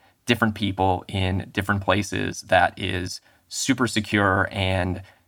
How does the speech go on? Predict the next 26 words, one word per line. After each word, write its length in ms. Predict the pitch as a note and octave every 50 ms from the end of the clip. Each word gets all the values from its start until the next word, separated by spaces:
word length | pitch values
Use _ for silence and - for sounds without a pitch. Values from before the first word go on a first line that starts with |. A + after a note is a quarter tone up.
| _ _ _ _ _ -
able 280 | A#2 B2 B2 A#2 A2+
to 100 | G#2+ -
track 460 | G2 - - G#2+ G2+ G2 F#2+ F#2+ -
the 100 | - G2+
information 540 | G2+ G2 F#2 G2+ G2 G2+ F2+ F#2+ - F2+ -
going 240 | - F2+ F2+ F2+ -
all 180 | - G#2 G2+ G2
the 80 | G2+
way 140 | G2 F#2+ F#2+
back 340 | F#2+ F#2 F#2 - G2 - -
to 140 | - - F#2
the 160 | F#2+ F#2 F#2
very 240 | F#2+ F#2+ G2 F#2 F#2
first 280 | - F#2+ F#2+ G2+ - -
entry 300 | - G2+ G2 - F2+ F2
in 120 | F2 F2+
whatever 460 | F#2 F#2+ F2 - G#2+ A2 G2+ G2 F#2+ F#2
it 80 | F#2
is 220 | E2+ - - - -
that 100 | - -
you're 100 | F#3 E3+
trying 380 | - - - F2 F2+ F2 F#2+
to 160 | F#2+ - G2
keep 180 | F#2 - F#2 F2
track 260 | - - F#2 - - -
of. 200 | G2 F#2 -